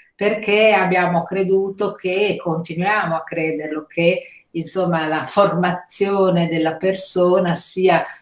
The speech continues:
importante assolutamente quanto la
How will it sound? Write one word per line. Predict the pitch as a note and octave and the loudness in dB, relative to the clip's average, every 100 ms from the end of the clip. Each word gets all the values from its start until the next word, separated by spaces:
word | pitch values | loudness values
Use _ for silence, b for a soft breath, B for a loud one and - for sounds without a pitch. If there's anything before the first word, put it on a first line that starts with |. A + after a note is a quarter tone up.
| - | -2
importante | E3+ E3+ F#3 F3+ - F3+ F3+ F3+ F3 | -2 2 0 0 2 2 2 0 -2
assolutamente | F3 - F3+ F3 E3+ F#3 G3+ - F#3+ | -2 -4 -4 -2 -2 -2 -4 -4 -6
quanto | - F#3+ F#3 F3 F3 - F3+ | -2 0 2 0 -2 -2 -2
la | E3 | -2